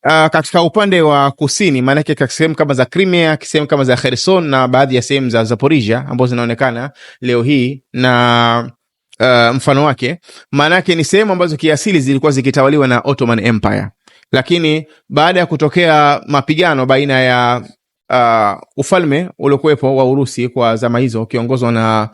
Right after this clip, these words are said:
uh, mwanamama aliyekuwa anajulikana kama Catherine the Great, waliweza kuyachukua maeneo haya kwa takriban kwenye mwaka elfu moja mia saba kama na sitini na nane mpaka elfu moja mia saba na sabini na nne,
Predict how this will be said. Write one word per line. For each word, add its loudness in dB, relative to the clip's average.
uh, 0
mwanamama 0
aliyekuwa -2
anajulikana -2
kama -2
Catherine -2
the -4
Great, -6
waliweza 2
kuyachukua -2
maeneo 0
haya -2
kwa -8
takriban -4
kwenye -2
mwaka -2
elfu -6
moja 0
mia -2
saba -2
kama -2
na -2
sitini -4
na 0
nane 0
mpaka -4
elfu -4
moja -2
mia -2
saba -4
na -6
sabini -4
na -2
nne, -4